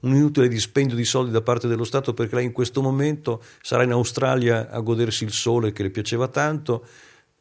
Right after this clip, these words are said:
e d'altra parte chi può dire il contrario, visto che il corpo non c'è? Il cadavere non l'ha trovato nessuno, chi l'ha detto che è morta? Questi sono i calcoli che vengono fatti.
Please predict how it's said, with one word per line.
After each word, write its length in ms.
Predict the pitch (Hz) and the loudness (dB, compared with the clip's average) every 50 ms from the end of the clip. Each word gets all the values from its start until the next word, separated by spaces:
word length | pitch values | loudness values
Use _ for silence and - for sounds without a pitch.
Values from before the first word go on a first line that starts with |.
| _ _ _ _ - | _ _ _ _ -6
e 100 | - 127 | -2 0
d'altra 320 | 120 135 131 117 127 127 | 2 2 2 2 0 0
parte 380 | 123 127 127 120 104 - 101 - | 2 2 2 2 2 -2 -4 -4
chi 140 | - 147 143 | -2 -2 0
può 160 | 151 127 123 | 2 2 2
dire 180 | 113 113 107 | 2 2 0
il 60 | 104 101 | 0 0
contrario, 480 | - 107 101 98 113 104 98 98 98 95 | -2 -4 -4 -2 -2 0 0 0 -2 -4
visto 220 | 101 98 - 92 | -4 -6 -8 -8
che 320 | - - 95 92 92 - - _ _ _ _ _ _ _ _ _ | -6 -6 -6 -6 -6 -10 -16 _ _ _ _ _ _ _ _ _
il 140 | - 123 107 | -8 -8 -6
corpo 340 | - - 107 92 - - 92 | -2 -2 -2 -2 -2 -6 -8
non 140 | 92 98 101 | -8 -8 -8
c'è? 320 | - - 85 78 - - _ _ _ _ _ _ _ _ _ _ _ _ _ _ _ _ _ _ _ _ _ _ _ _ _ _ _ _ _ | -6 -8 -10 -10 -14 -20 _ _ _ _ _ _ _ _ _ _ _ _ _ _ _ _ _ _ _ _ _ _ _ _ _ _ _ _ _
Il 100 | - 113 | -12 -6
cadavere 400 | - 120 107 104 92 85 90 95 | -4 -2 -2 0 -2 -2 -2 -2
non 80 | 101 101 | 0 -2
l'ha 80 | 98 | 0
trovato 300 | 92 101 101 98 - 98 | 0 0 -2 -2 -2 -4
nessuno, 280 | 95 92 - - 92 90 | -6 -6 -6 -6 -8 -8
chi 120 | - - | -6 -4
l'ha 80 | 117 90 | -4 -4
detto 200 | 78 - - 80 | -4 -6 -10 -10
che 100 | - 80 | -10 -10
è 40 | 80 | -10
morta? 440 | 76 76 78 - _ - - _ _ _ _ _ _ _ _ _ _ _ _ _ _ _ _ _ _ _ _ _ _ _ _ _ _ _ _ _ _ _ _ _ _ _ _ _ _ _ _ _ _ _ - - _ _ | -10 -12 -14 -16 _ -20 -20 _ _ _ _ _ _ _ _ _ _ _ _ _ _ _ _ _ _ _ _ _ _ _ _ _ _ _ _ _ _ _ _ _ _ _ _ _ _ _ _ _ _ _ -20 -20 _ _
Questi 240 | - 165 147 - 101 | -8 -8 -8 -6 -6
sono 180 | - 104 90 | -6 -6 -6
i 60 | 90 - | -4 -2
calcoli 420 | - 104 98 101 - - 95 87 | 0 0 0 0 0 -2 -4 -4
che 120 | - 110 | -2 -4
vengono 320 | 95 98 98 95 92 95 92 | -2 -2 -2 -2 -4 -6 -6
fatti. 480 | - - 92 90 87 - _ - - | -6 -6 -6 -6 -6 -10 _ -20 -20